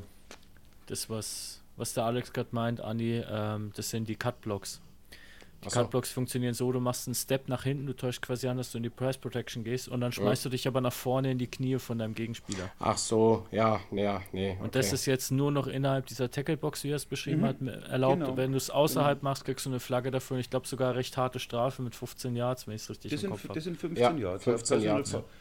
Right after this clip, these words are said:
Speaker 2: Das
Speaker 3: Personal
Speaker 2: hab ich auch
Speaker 3: Foul
Speaker 2: gesehen.
Speaker 3: ist das, ja.
Speaker 1: Weil die sind halt wirklich, wenn du da mit der Schulter genau die Kniescheibe triffst, das ist richtig böse.
Speaker 3: Mhm.
Speaker 1: Und gerade bei uns, bei den schweren Jungs, ist das echt, sind die Knie alles, sag ich mal.
Speaker 3: Nee, das ist richtig, ja. Das ist richtig. Manchmal hat man
Speaker 1: Ja.
Speaker 3: auch,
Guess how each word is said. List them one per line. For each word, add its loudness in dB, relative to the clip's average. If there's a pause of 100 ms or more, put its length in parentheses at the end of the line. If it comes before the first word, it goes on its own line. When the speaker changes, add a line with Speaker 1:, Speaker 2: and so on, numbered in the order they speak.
(140)
Speaker 2:
Das -10
Speaker 3:
Personal -2
Speaker 2:
hab -4
ich -6
auch 2
Speaker 3:
Foul 2
Speaker 2:
gesehen. 0
Speaker 3:
ist -8
das, -6
ja. -4 (1120)
Speaker 1:
Weil -6
die 0
sind 4
halt 6
wirklich, 2
wenn 0
du 4
da 6
mit -2
der 0
Schulter 0
genau 2
die 0
Kniescheibe 0
triffst, -4
das -4
ist -4
richtig -4
böse. -4 (560)
Speaker 3:
Mhm. -4 (300)
Speaker 1:
Und -2
gerade 8
bei 4
uns, 2
bei 2
den 0
schweren 0
Jungs, -2
ist -6
das -2
echt, -6 (640)
sind -2
die 2
Knie 4
alles, 2
sag -4
ich -6
mal. -8 (420)
Speaker 3:
Nee, 0
das -8
ist -6
richtig, -8
ja. -10 (1080)
Das -10
ist -10
richtig. -6
Manchmal -4
hat -4
man -2
Speaker 1:
Ja. -6
Speaker 3:
auch, -6